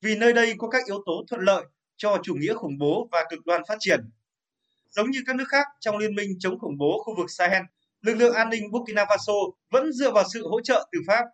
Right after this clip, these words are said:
Nước này đã triển khai năm nghìn một trăm binh sĩ tới khu vực trong khuôn khổ chiến dịch Barkhane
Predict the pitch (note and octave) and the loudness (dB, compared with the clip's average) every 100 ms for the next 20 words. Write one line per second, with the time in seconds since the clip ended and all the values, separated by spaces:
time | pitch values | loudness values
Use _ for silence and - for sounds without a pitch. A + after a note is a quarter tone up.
0 | _ _ _ _ _ A#3 C#4+ A#3+ F#3 A#3+ | _ _ _ _ _ -2 2 2 2 -2
1 | A#3 C#3+ G#3 G3+ G#3 G#3+ G3 E3 D#3+ F#3 | -4 -2 2 2 2 -4 -8 -6 -4 -4
2 | F#3+ F#3 G3+ A#3+ C4 - G#3+ B3+ C4 G#3+ | -6 -8 -8 -8 -10 -2 0 0 0 0
3 | F#3 - _ _ - A3+ A3 A#3+ F#3 E3 | -2 -8 _ _ -2 -2 0 -4 0 0
4 | - F#3+ G3+ F#3 F3 F#3 - G3+ F#3+ | 0 -6 -6 -6 0 0 2 0 0